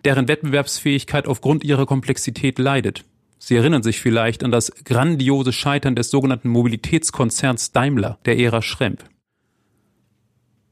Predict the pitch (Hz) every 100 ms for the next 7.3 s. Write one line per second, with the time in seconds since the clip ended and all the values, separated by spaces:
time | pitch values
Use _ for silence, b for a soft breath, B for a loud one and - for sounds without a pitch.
0 | - 139 151 202 208 - - - _ _
1 | - 127 - 165 214 156 135 120 - 143
2 | 175 185 - 139 147 147 135 165 165 165
3 | 147 160 151 82 196 156 110 113 123 143
4 | 147 123 127 156 - 143 135 131 131 143
5 | 160 143 131 - 151 151 - 143 143 139
6 | 143 - 131 123 135 139 135 160 131 104
7 | - 110